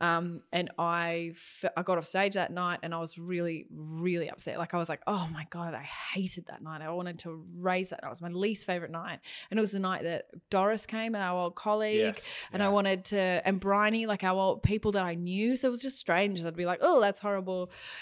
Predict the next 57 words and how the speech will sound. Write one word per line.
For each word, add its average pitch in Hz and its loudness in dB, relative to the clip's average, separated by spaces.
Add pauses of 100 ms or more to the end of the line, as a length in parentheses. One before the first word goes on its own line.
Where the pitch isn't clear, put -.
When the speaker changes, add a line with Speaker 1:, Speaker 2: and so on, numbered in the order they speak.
(120)
Speaker 1:
That's 202 0
okay. 185 2
I'll 160 4
never 170 0
see 170 0
them 165 -4
again." 160 0 (220)
Speaker 2:
<laughs> 196 6 (800)
Speaker 1:
Because 262 8
there 254 12
were 226 10
people 233 8
I 196 10
knew 214 6
in 226 4
the 196 2
front 208 0
row. 226 2
I 202 6
was 202 4
like, 233 0
"No, 392 6
this 254 0
has 277 -4
hurt 254 4
my 240 2
ego. 240 2
I'm 202 4
Speaker 2:
Yeah, 214 0
Speaker 1:
wounded. 269 8
Uh, - 2
Speaker 2:
yeah. 190 4 (180)
Speaker 1:
man 226 4
down, 277 2
man 214 0
down. 214 2
Oh 208 2
God." 185 2
And, 185 4
um, 180 0
I 185 2
had 185 0
to 185 -10
go 185 2
out 143 4
the 175 -12
back, 170 0
and 175 -4
I - -2
was 170 -6
like, 170 -2
"I 185 4
just 190 -2
don't 190 2
wanna 175 0
see 190 0
them. 185 -2